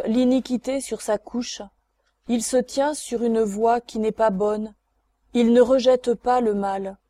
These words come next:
Seigneur, ta bonté atteint jusqu'aux cieux, ta fidélité jusqu'aux nues.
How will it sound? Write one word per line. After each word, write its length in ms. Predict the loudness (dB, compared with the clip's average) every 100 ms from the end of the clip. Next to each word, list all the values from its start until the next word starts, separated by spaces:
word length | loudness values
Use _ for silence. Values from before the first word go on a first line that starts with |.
| _ _ _ _ _ _ _ _ _ _ _
Seigneur, 760 | -4 0 2 4 2 -2 -8 -12 _ _ _
ta 140 | 2
bonté 380 | 4 4 2 2
atteint 400 | 2 2 0 -2
jusqu'aux 400 | -2 -4 -4 -4
cieux, 360 | -4 -4 -4 -4 _ _ _ _ _ _ 2
ta 140 | 2
fidélité 760 | 2 -2 0 0 0 -2 -2 -2
jusqu'aux 460 | -4 -6 -2 0
nues. 240 | 0 -2